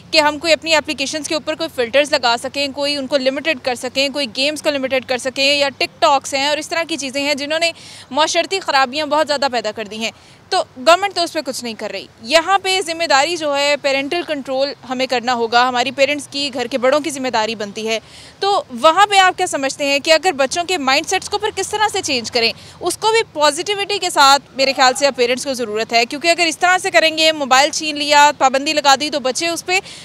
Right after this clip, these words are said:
नाराज़ हो जाते हैं, अपने parents से बात करना छोड़ देते हैं। तो अब parents किस तरह से इस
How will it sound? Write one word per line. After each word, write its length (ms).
नाराज़ 440
हो 80
जाते 320
हैं, 100
अपने 200
parents 320
से 100
बात 300
करना 220
छोड़ 240
देते 240
हैं। 160
तो 60
अब 200
parents 340
किस 200
तरह 200
से 160
इस 120